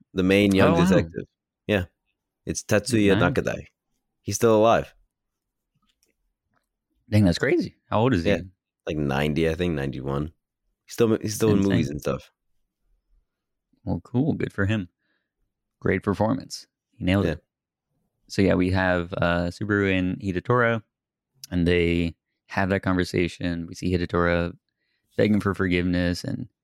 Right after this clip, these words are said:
Speaker 2: realizing the error of his ways, and so they're able to reconcile. And then that scene of them on horseback where Hidatora is talking about just wanting to have that conversation with, uh, his son. That's, like, all he wants to do, which,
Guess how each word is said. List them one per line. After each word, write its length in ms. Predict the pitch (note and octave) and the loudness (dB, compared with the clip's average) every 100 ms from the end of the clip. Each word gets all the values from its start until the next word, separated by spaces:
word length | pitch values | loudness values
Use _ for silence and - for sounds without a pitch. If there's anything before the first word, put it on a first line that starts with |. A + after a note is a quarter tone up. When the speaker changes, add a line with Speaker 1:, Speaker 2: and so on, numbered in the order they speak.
| _ - | _ -6
Speaker 2:
realizing 500 | - F2+ F2 E2+ F2+ | -2 2 0 0 -2
the 60 | |
error 160 | F2 F2+ | 0 0
of 60 | F2 | -2
his 140 | F2 | -2
ways, 420 | E2+ E2+ E2+ E2 | 0 0 -2 -6
and 220 | F2+ F2 F2+ _ _ _ _ | -10 -14 -16 _ _ _ _
so 120 | - | -4
they're 160 | E2+ F2 | 0 2
able 280 | F2 F2+ | 2 -2
to 200 | E2+ F2 E2+ | -2 -2 0
reconcile. 800 | G#2 G#2 G2 G2+ F#2+ F#2 F#2+ - _ _ _ _ _ _ _ - | -2 -2 -2 0 0 0 -4 -8 _ _ _ _ _ _ _ -12
And 160 | - A2 | -2 0
then 100 | A#2+ | 2
that 120 | A2 | 0
scene 220 | - A2+ | 0 0
of 60 | G2+ | 2
them 180 | G#2 F#2+ | 0 0
on 100 | F2 | 0
horseback 640 | G2 G2+ - G2 F#2+ - | -2 -2 0 0 0 -2
where 320 | - F2 - - | -2 -2 -2 -4
Hidatora 360 | F2+ F2+ F2+ | -4 0 0
is 80 | F2 | 0
talking 200 | F2+ F2 | -2 -2
about 200 | E2+ E2+ | -2 -2
just 200 | F2 - | -2 -4
wanting 260 | - E2+ E2+ | -4 -2 -4
to 60 | |
have 240 | E2 E2+ E2+ | -4 -4 -4
that 140 | E2+ | -6
conversation 640 | - E2+ E2 F#2+ F2 F2+ E2 | -6 -8 -6 -6 -4 -4 -2
with, 240 | E2+ E2 _ _ _ _ _ _ - | -2 -4 _ _ _ _ _ _ -6
uh, 200 | E2+ F2 | -2 0
his 180 | F2+ D#2+ | -2 -4
son. 600 | - F#2+ F#2+ F#2 F#2 F#2 _ _ _ | -2 -2 0 -2 -4 -8 _ _ _
That's, 180 | F#2+ - | -16 -8
like, 120 | F#2+ | -6
all 140 | F2+ F2+ | -2 0
he 80 | F2+ | 0
wants 240 | F2+ F2 | -2 -6
to 40 | F2+ | -4
do, 420 | E2+ F2 F2 F2 _ _ _ _ _ _ _ _ _ _ _ _ _ _ _ _ - | -2 0 -2 -6 _ _ _ _ _ _ _ _ _ _ _ _ _ _ _ _ -2
which, 380 | F2+ E2+ - | 0 2 -2